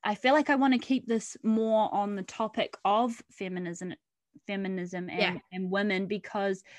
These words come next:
Speaker 1: I do really like your view of it, like you said.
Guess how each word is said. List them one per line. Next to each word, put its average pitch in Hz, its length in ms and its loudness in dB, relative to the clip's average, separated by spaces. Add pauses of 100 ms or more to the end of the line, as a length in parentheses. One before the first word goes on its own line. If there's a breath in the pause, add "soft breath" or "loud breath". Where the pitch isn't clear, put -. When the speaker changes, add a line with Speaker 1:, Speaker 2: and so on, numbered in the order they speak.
(280 loud breath)
Speaker 1:
I 208 100 2
do 240 360 2
really 202 280 2
like 180 280 0
your 170 120 -2
view 175 220 -2
of 165 120 -6
it, - 100 -4
like 170 260 -2
you 165 60 -8
said. 175 440 -4